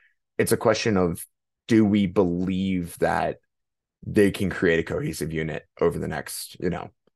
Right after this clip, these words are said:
couple of months? And that's, and, and that's the question. And that, that was the open question last year, and it didn't really go well.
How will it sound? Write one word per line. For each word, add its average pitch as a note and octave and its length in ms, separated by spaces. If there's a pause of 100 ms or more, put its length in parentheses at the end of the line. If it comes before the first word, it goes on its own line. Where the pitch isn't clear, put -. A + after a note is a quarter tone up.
(500)
couple F2 260
of D#2 100
months? - 400
And E2+ 160
that's, - 460 (920)
and, E2+ 260
and F#2 260
that's E2+ 160
the - 60
question. F#2+ 380
And E2 140
that, F2+ 200
that G2 260
was G2+ 100
the G#2 80
open G2+ 160
question G2+ 320
last G#2 260
year, D#2+ 160
and D#2+ 220
it - 140
didn't F#2 180
really F#2+ 200
go A2 120
well. E2 300